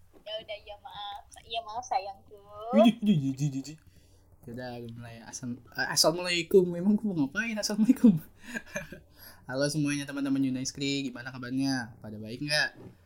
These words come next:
Speaker 2: Pasti pada baik dong, karena kan lagi di rumah aja. Keurus lah itulah. Eh, di sesi kedua kali ini, gua udah ngundang satu orang. Dia ini cewek, eh,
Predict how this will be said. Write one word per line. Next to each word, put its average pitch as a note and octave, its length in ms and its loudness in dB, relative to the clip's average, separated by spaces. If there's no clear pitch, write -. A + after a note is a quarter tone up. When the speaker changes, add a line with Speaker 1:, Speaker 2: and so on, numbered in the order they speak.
Speaker 2:
Pasti C3+ 500 -6
pada A2 180 -12
baik A2+ 260 -10
dong, G#2 360 -10
karena G#2+ 180 -18
kan C#3 160 -6
lagi A#2 200 -8
di A2+ 80 -8
rumah A2+ 240 -8
aja. A#2 540 -8
Keurus B2 440 -8
lah A2 100 -14
itulah. G#2+ 340 -20
Eh, E3 360 4
di F3 220 -6
sesi F3+ 760 -2
kedua E3 380 0
kali D3 300 0
ini, F3 220 0
gua E3 180 -10
udah E3+ 180 -8
ngundang B2 540 -4
satu B2 420 -12
orang. B2 340 -6
Dia B2+ 260 -10
ini C#3+ 440 0
cewek, B2 540 -12
eh, C#3 840 -10